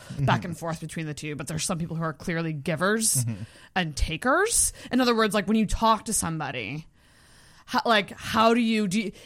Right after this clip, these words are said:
Speaker 2: is it framed like, "What can I do for you?" Like,
Speaker 1: Yeah.
Speaker 2: "How can I help you?" Like, is it framed like that, or is it framed more like you're taking?
Speaker 1: Mm-hmm.
Speaker 2: And then Dax brought up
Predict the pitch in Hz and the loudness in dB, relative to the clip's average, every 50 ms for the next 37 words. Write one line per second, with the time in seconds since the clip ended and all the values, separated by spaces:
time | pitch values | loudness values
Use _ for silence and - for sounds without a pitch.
0 | - - 233 233 220 247 - - - - 240 240 233 226 233 220 202 208 190 190 | 0 2 2 4 4 2 0 0 -2 2 2 4 4 4 2 2 2 2 2 2
1 | - 220 262 269 - 302 294 262 247 214 196 226 214 196 - 185 170 156 143 135 | 2 2 0 0 0 -2 0 0 2 2 2 2 2 0 0 -2 -4 -2 -4 -4
2 | 123 82 110 147 139 123 - - - - - 240 247 254 247 247 240 254 233 214 | -4 -2 2 4 4 4 2 -2 -8 -6 -2 2 2 2 2 2 2 2 2 2
3 | 208 208 185 170 - - - 185 190 160 - - - 254 240 240 185 - - - | 4 4 2 2 0 -2 -4 -4 -4 -4 -4 -6 -2 0 0 0 0 -4 -10 -20
4 | - - - - - - - _ - - _ - 262 226 240 - - 254 262 254 | -20 -20 -20 -20 -20 -20 -20 _ -20 -10 _ 2 4 4 4 2 2 2 4 4
5 | 240 214 185 220 240 277 349 381 - - - 226 220 220 208 220 175 - - - | 4 2 4 4 6 6 6 6 4 2 2 4 4 4 2 -2 -4 -6 -2 0
6 | 233 220 214 214 214 202 196 214 196 190 190 185 185 180 180 180 175 170 165 - | 2 2 4 4 4 4 4 4 4 6 4 4 4 4 4 4 2 0 -2 -4
7 | - - - - - 180 175 - - 170 147 - - - 233 254 269 - 175 147 | -8 -16 -8 -2 -2 -2 -2 -2 -6 -8 -6 -2 0 2 2 2 0 -2 -4 -6
8 | 151 131 131 131 131 131 123 120 117 104 95 82 98 113 - - - - - - | -6 -6 -8 -6 -4 -2 -2 -2 -2 -4 -6 -10 -14 -16 -18 -18 -20 -20 -20 -20
9 | - - 196 202 202 190 185 185 180 180 170 - - _ _ _ _ - 160 - | -4 -2 0 2 2 2 2 2 2 0 -4 -6 -10 _ _ _ _ -14 -6 -2
10 | 240 208 202 220 247 - - - 208 180 175 160 151 143 143 147 139 - | 0 2 4 4 2 2 -2 -4 -2 0 0 0 0 -2 -2 -4 -6 -8